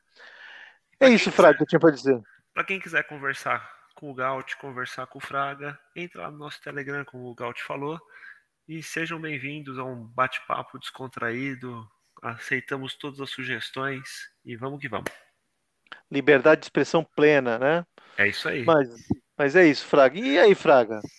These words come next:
Speaker 1: Vinte episódios, a gente começou de forma despretensiosa, como eu disse anteriormente, né?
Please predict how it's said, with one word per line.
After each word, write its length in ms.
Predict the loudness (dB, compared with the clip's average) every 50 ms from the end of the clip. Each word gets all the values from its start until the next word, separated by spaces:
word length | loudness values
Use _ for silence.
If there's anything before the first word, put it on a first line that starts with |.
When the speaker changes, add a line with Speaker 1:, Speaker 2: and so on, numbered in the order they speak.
| _ _ _
Speaker 1:
Vinte 280 | -8 -8 -6 0 2 2
episódios, 760 | 2 0 -2 -2 4 6 8 8 8 8 6 4 -2 -14 -12
a 80 | -12
gente 220 | -12 -12 -12 -14 -10
começou 400 | -6 -4 -4 -4 -2 -2 -4 -4
de 80 | -4
forma 400 | -6 -2 0 2 2 4 4 2
despretensiosa, 1300 | 2 4 4 4 4 4 0 -4 0 0 0 2 2 -2 -2 -2 -2 4 6 8 8 10 8 6 4 0
como 180 | -6 -6 -4 -2
eu 240 | -2 -2 -4 -8 _ _ _ _ _ _ _
disse 400 | _ -10 -6 -6 -6 -4 -4 -4
anteriormente, 760 | 0 2 2 4 4 2 0 0 -2 -2 -2 -2 -4 -4 -2
né? 180 | 0 0 0